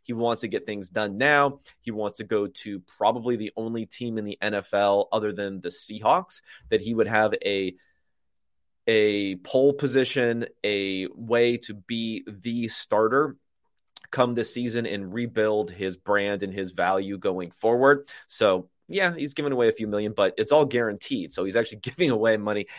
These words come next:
that he was gonna get paid no matter what there. And then the Browns end up eating the rest of this. I think the Browns played this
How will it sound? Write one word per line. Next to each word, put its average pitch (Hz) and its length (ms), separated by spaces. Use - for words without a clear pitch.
that - 80
he 113 80
was 117 100
gonna 110 160
get 95 160
paid 101 260
no 95 120
matter 92 260
what 123 300
there. 101 220
And 151 140
then 170 60
the 165 80
Browns 180 340
end 135 160
up 120 140
eating 107 180
the 95 80
rest 85 220
of 64 80
this. - 160
I 156 100
think 185 320
the - 80
Browns 135 640
played 117 640
this 110 460